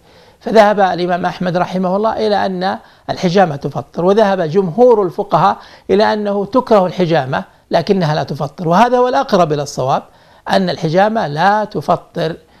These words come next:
ولكنها مكروهة للصائم، وبالتالي أيضا التحليل والتبرع بالدم إذا كان يمكن أن يؤخر إلى الليل فهو أحسن. لماذا؟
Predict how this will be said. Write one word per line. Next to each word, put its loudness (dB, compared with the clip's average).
ولكنها 2
مكروهة 2
للصائم، 0
وبالتالي 2
أيضا 0
التحليل 2
والتبرع 0
بالدم -4
إذا 2
كان 4
يمكن -4
أن -6
يؤخر -2
إلى 2
الليل 0
فهو 2
أحسن. 0
لماذا؟ 0